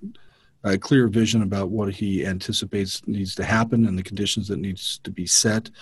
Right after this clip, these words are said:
We have to make sure that we're communicating that effectively to the P L A side. As is noted in our own principles for defense relations, is to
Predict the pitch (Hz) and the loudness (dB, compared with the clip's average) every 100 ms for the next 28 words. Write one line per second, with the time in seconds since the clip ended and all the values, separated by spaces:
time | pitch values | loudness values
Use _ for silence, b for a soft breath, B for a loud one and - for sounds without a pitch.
0 | B B - 98 95 98 101 - 104 95 | B B -2 -2 -2 -4 -4 -2 -2 -4
1 | 92 - 107 95 110 98 95 90 92 104 | -6 -4 -2 -2 -2 -2 -2 -4 -4 -8
2 | - 98 95 92 92 - 92 90 110 101 | -6 -6 -4 -4 -4 -4 -4 2 2 2
3 | 98 92 - 98 98 98 95 - - - | 0 0 0 0 0 -2 -4 -8 -20 -20
4 | - 113 107 98 - 123 104 95 - 120 | -8 0 2 2 0 0 0 0 0 4
5 | 110 107 104 101 101 98 110 110 98 - | 4 4 2 0 0 0 2 2 0 -6
6 | b b b b - 143 127 120 110 - | b b b b 2 2 4 2 0 0
7 | 104 92 101 107 - 95 101 110 113 98 | -2 -2 -2 -2 0 -2 0 2 2 0
8 | 95 98 98 101 - b b b - 123 | -4 -6 -8 -8 -12 b b b 2 6
9 | 110 101 | 6 4